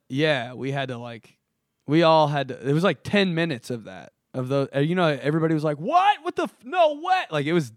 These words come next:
ten minutes of that. He turned into a supervillain, bro. His face changed. Like, when he said he was an F-boy and turned back to us, he looked different.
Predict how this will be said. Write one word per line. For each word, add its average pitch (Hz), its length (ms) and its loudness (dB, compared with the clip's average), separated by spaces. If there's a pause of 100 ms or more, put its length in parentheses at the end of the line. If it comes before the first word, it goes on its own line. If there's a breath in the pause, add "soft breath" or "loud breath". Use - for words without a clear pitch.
(120)
ten 143 340 -4
minutes 131 340 -8
of 107 100 -16
that. 65 200 -20 (2750)
He 160 140 -4
turned 214 300 -2
into 226 180 -2
a 143 60 2
supervillain, 120 720 -6
bro. 117 300 -14 (240)
His 208 200 -4
face 180 560 -6
changed. - 800 -10 (1800)
Like, 151 140 -4
when 175 120 0
he 202 160 2
said 240 220 0
he 240 40 -2
was 196 120 0
an 156 80 -4
F-boy 170 320 -2
and 131 100 -4
turned 160 240 -2
back 131 220 -6
to 165 120 -2
us, 165 220 -2
he 175 200 -2
looked 143 440 -4
different. 120 480 -14